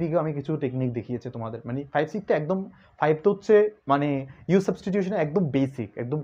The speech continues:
কনসেপ্ট তোমার লাগবেই ওগুলা। সিক্সে যেগুলো পড়িয়েছি সেগুলো হচ্ছে ট্রাইগোনোমেট্রিক রেশিওর জন্য যা যা দরকার সেগুলো, সেভেনও মোটামুটি ওই জিনিসগুলোই কভার করেছি, আর এইটে হচ্ছে যে মানে ট্রাইগোনোমেট্রিক পার্টটাকে আমি, আহ, ফিনিশিং দিয়েছি আর কি। So, এটাই just মোটামুটি আমাদের ছিল আজকে লেকচারের ব্যাপার স্যাপার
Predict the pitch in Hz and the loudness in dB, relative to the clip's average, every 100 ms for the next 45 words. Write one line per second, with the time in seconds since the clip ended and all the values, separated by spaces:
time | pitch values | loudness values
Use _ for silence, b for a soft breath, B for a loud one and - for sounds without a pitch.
0 | 151 160 196 190 180 151 135 127 135 120 | -4 -2 -2 0 2 4 2 0 0 0
1 | 104 98 - b b - 214 - 202 202 | -4 -8 -10 b b -2 0 2 2 6
2 | 214 190 196 202 208 175 180 180 190 - | 6 8 4 4 2 2 2 2 -2 0
3 | 180 185 214 233 208 190 202 185 160 170 | 2 6 6 6 2 0 -6 -2 -2 0
4 | 160 165 143 131 135 123 117 160 131 120 | -2 0 0 0 0 -2 0 -4 -2 2
5 | 139 220 B B B - 170 165 208 208 | 2 0 B B B 4 6 6 2 0
6 | 202 196 196 208 190 170 180 160 165 156 | 0 -2 -2 -2 2 4 4 2 -4 0
7 | 190 185 156 160 156 165 165 170 135 143 | 2 4 4 4 4 2 4 4 4 2
8 | 143 175 170 175 180 240 B B - _ | 2 2 0 0 0 0 B B -20 _
9 | 143 143 139 139 151 165 190 185 202 196 | -2 0 0 0 2 4 2 0 -2 0
10 | 151 143 180 185 160 190 B B B 135 | 0 0 0 0 -2 -4 B B B 2
11 | 127 123 120 180 180 202 147 135 131 127 | 4 4 0 -2 0 -2 0 0 0 -4
12 | 117 120 196 208 - 190 262 247 233 180 | -4 -4 2 2 4 0 2 -2 -2 -2
13 | 180 175 175 165 170 - 175 175 151 - | 0 0 -2 -2 -4 -4 -2 0 0 -4
14 | 185 170 143 160 160 147 135 147 147 151 | -2 -2 -2 0 2 2 0 -2 -4 -2
15 | 190 | -4